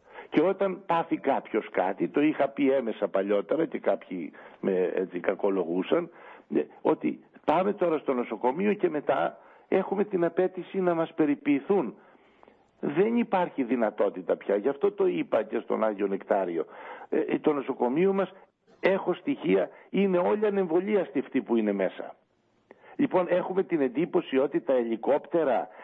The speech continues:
θα περιμένουν έξω από το νοσοκομείο παρκαρισμένα να παίρνουν τους Αλεξανδρουπολίτες για να τους πηγαίνουν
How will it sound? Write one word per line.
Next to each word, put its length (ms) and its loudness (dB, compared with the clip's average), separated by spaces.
θα 180 2
περιμένουν 640 2
έξω 280 0
από 160 -4
το 120 2
νοσοκομείο 640 0
παρκαρισμένα 800 0
να 140 0
παίρνουν 320 0
τους 140 -6
Αλεξανδρουπολίτες 1040 0
για 140 2
να 80 -2
τους 180 -6
πηγαίνουν 500 0